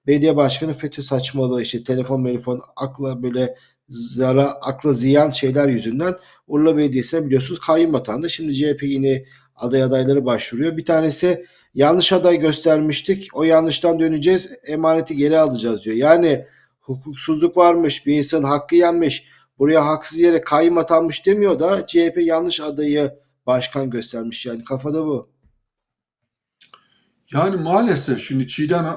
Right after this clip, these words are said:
Speaker 2: Çiğdem Hanım yerden göğe kadar haklı. Yani insanların isimlerini çıkarın söylediği cümlelere bakın. Bu cümlenin bir gerçekliği var mı diye. Biz, biz genelde, e, Türkiye'de insanlar şöyle bakıyorlar. Sözü kim söylemiş?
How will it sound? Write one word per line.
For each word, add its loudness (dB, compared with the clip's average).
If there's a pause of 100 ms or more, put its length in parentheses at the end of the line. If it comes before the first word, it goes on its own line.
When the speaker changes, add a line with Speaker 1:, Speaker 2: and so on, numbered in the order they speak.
(120)
Speaker 2:
Çiğdem -2
Hanım -2
yerden 2
göğe 4
kadar -2
haklı. -4 (340)
Yani -8 (720)
insanların 0
isimlerini 0
çıkarın 0
söylediği 0
cümlelere 2
bakın. -4 (440)
Bu -2
cümlenin -2
bir 0
gerçekliği -2
var 2
mı 0
diye. -4 (440)
Biz, -4
biz -6
genelde, 4
e, 2
Türkiye'de -2
insanlar -4
şöyle 2
bakıyorlar. -2 (320)
Sözü 0
kim 2
söylemiş? 2